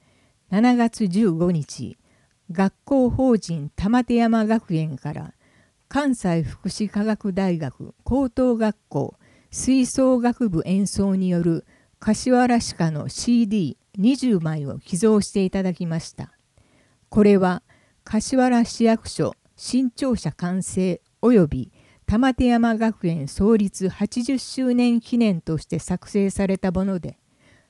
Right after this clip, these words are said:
当日は同校による生演奏が柏原テラスで行われました。同学園の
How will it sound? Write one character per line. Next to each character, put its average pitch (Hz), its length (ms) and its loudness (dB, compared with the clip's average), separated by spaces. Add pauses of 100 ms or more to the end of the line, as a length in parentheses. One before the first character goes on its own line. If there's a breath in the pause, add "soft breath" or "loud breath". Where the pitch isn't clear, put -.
(160 soft breath)
当 226 220 6
日 202 300 -2
は 185 260 0 (360 soft breath)
同 240 280 6
校 175 240 0
に 170 120 -2
よ 151 120 0
る 147 180 -8 (140)
生 214 340 2
演 247 200 4
奏 151 300 -2
が 117 200 -10 (320 soft breath)
柏 262 380 0
原 254 200 2
テ 247 160 0
ラ 220 120 2
ス - 300 -8
で 208 100 2
行 196 220 2
わ 165 240 0
れ 156 100 -4
ま 151 140 -6
し - 140 -10
た。 - 220 -16 (680 soft breath)
同 240 300 0
学 180 340 -4
園 156 300 -6
の 147 220 -10